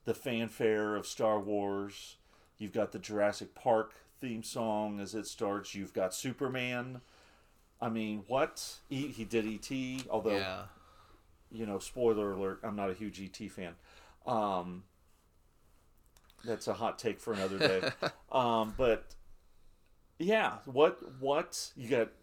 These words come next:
Speaker 1: I don't know if I said Indiana Jones or not.
Speaker 2: No.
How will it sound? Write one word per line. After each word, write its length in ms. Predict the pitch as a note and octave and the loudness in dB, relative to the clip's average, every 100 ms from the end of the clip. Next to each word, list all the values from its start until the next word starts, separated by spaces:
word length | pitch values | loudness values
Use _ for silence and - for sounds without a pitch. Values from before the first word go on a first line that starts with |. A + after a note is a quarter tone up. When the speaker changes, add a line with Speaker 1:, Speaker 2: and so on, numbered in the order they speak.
| - - | -20 -8
Speaker 1:
I 100 | A#2+ | -4
don't 140 | G#2+ G#2+ | -2 -2
know 80 | G2 | -2
if 100 | G#2+ | -2
I 60 | |
said 220 | F#2+ A2+ | -2 -2
Indiana 400 | G2+ G2 F#2+ F2+ | -2 -4 -4 -4
Jones 340 | F2 G#2+ F#2+ G2+ | -4 -6 -6 -8
or 60 | |
not. 160 | F2 G#2 G#2 | -6 -4 -4
Speaker 2:
No. 40 | G#2 | -4